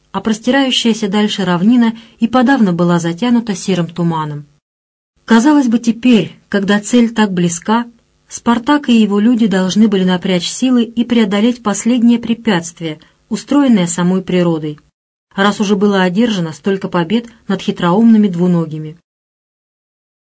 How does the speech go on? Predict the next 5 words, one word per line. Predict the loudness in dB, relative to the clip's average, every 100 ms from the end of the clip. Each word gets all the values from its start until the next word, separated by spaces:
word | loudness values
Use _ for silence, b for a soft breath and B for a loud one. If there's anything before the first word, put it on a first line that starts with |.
| _
Однако | 0 4 4 2
вблизи | -2 0 0 2 0
желанная | 2 0 2 2 2 2
недавно | 0 0 -2 -2 -4
цель | -2 -2 -2